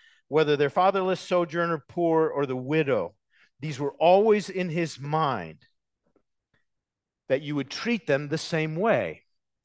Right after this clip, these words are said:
And in particular, in Proverbs chapter thirty-one, verse nine, in a more positive statement, it, it sort of commands God's people to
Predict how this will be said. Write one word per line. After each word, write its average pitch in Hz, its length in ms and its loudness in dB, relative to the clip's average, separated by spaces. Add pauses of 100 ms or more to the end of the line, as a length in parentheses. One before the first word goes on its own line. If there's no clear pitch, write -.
And 180 160 2
in 196 120 2
particular, 147 840 -4 (720)
in 156 240 -6
Proverbs 160 540 0
chapter 143 320 -4
thirty-one, 160 560 -2
verse 143 280 -4
nine, 156 420 -2 (420)
in 165 100 0
a 151 60 -2
more 156 180 0
positive 190 680 -2
statement, 120 600 -4 (880)
it, 196 240 0 (140)
it 190 100 -4
sort 220 220 0
of 156 80 -8
commands 247 480 4
God's 156 280 4
people 175 420 -2
to - 140 -2